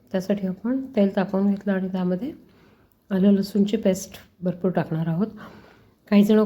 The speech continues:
खोबरं टाकतात किंवा मग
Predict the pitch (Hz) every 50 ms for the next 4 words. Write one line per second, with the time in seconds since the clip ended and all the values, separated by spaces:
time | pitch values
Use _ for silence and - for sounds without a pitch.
0 | 214 - 214 196 170 170 190 208 208 214 214 208 202 - - - _ _ _ _
1 | _ _ - - - _ _ _ _ _ _ _ 247 - - - _ _ _ _
2 | _ _ _ _ - 196 175 - - 208 202 208 202 - - - - 190 185 190
3 | 196 190 196 190 190 196 196 196 - -